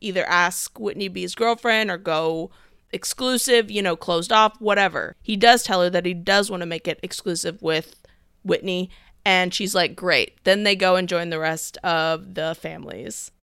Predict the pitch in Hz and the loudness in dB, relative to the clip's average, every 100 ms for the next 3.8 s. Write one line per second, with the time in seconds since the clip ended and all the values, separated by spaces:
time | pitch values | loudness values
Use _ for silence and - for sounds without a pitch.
0 | - 214 233 233 208 196 196 220 196 196 | -6 0 2 2 2 2 2 -2 -4 -4
1 | 185 - 185 185 185 175 170 220 320 262 | -6 -4 -2 -2 -4 -6 -6 -4 -2 -2
2 | 165 165 175 - 202 233 226 240 240 190 | -4 -6 -8 -8 -4 -2 -2 -4 -4 -4
3 | - - - 175 185 208 170 | -4 -4 -4 0 2 2 2